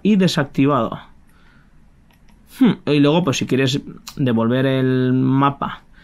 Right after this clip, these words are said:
o el, perdona, el modo de conducción lo quieres devolver al estado de fábrica porque has estado toqueteando mucho y ya no te acuerdas cómo era, cómo venía de fábrica,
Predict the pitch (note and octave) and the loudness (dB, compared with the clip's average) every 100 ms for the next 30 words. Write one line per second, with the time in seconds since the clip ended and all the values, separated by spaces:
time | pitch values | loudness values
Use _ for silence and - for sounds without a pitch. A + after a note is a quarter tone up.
0 | - - _ C#3 B2+ C3 C3 C#3 - B2+ | -20 -20 _ -2 -2 0 0 0 -2 -2
1 | B2 C#3+ D#3 D3+ D3 D3 C#3+ C3+ E3+ C#3 | 0 2 2 0 0 0 0 0 0 0
2 | A#2+ C3+ C#3 C#3+ C#3+ D3 C3 A#2+ - B2+ | 0 0 2 2 2 2 0 -2 -2 -2
3 | C3 C#3 - E3 D#3 C#3+ C#3+ A#2 B2 A#2 | 0 -2 -2 0 0 0 -2 -2 -2 -4
4 | - B2+ B2 C#3 C#3 C3+ C3 C3+ C#3+ C#3+ | -4 -2 -2 -2 -2 0 0 2 0 0
5 | B2+ B2 B2+ C3+ C3 B2 - C3+ C3+ C#3 | -2 0 -2 -2 -2 -4 -2 0 2 2
6 | C#3 C3+ C#3+ C#3 C#3+ C#3+ E3+ F3+ F#3 G#3 | 0 0 2 2 2 0 0 0 0 -4